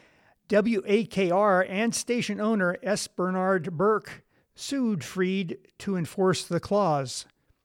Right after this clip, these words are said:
Freed lost in court. Burke's successful implementation of the non-compete clause is now recognized within the industry as a model for broadcasters regarding on-air talent contracts.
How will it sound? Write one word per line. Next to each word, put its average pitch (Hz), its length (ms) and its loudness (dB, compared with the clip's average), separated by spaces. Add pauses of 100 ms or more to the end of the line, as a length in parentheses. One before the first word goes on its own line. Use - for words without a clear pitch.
(140)
Freed 208 580 -2
lost 180 640 0
in 180 300 -4
court. - 600 -6 (600)
Burke's - 460 0
successful - 640 -4
implementation 208 840 -2
of 170 160 -4
the 170 80 0
non-compete 185 800 -2
clause 160 420 2
is 131 140 -2
now 226 260 0
recognized 202 580 2
within 220 360 0
the 202 160 0
industry 190 680 -2
as 180 220 0
a 151 60 0
model 165 520 0 (360)
for 165 160 -2
broadcasters 170 960 0
regarding 165 560 2 (320)
on-air 185 680 2
talent 175 640 -2
contracts. - 800 -6